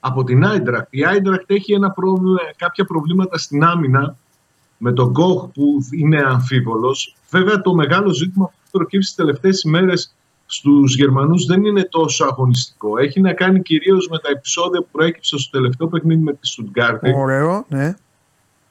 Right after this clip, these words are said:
Speaker 1: Επεισόδια τα οποία, στα οποία συμμετείχαν οπαδοί της Άιντραχτ, ε, και άνδρες της ιδιωτικής ασφάλειας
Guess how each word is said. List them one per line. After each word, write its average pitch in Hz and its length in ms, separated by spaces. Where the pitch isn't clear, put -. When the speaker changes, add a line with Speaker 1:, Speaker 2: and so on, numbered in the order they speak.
Speaker 1:
Επεισόδια 190 720
τα 180 100
οποία, 190 500
στα - 180
οποία 156 240
συμμετείχαν 190 580
οπαδοί 160 580
της 160 840
Άιντραχτ, 180 540
ε, 131 40
και 143 460
άνδρες 175 520
της 165 260
ιδιωτικής 147 600
ασφάλειας 165 840